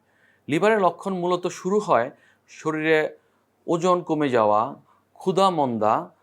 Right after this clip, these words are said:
খাওয়ার ইচ্ছা চলে যাওয়া, বমি বমি ভাব।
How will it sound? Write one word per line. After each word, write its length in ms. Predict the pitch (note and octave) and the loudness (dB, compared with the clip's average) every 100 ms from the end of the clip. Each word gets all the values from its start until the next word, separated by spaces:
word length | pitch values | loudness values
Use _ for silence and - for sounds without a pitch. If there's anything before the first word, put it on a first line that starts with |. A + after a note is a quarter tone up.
| _ _ _ _ _ | _ _ _ _ _
খাওয়ার 340 | - D#3 E3+ | 0 2 4
ইচ্ছা 360 | F3+ F3 - F3+ | 2 -4 -8 -6
চলে 240 | F3+ D#3 | -2 0
যাওয়া, 440 | A#2 A2 G#2+ D#3 - _ - | 2 2 2 0 -6 _ -10
বমি 280 | A2+ F3 F#3+ | 0 2 2
বমি 240 | F3+ F#3 | 0 -2
ভাব। 440 | D3+ G#2 G2 C3 | -2 2 2 2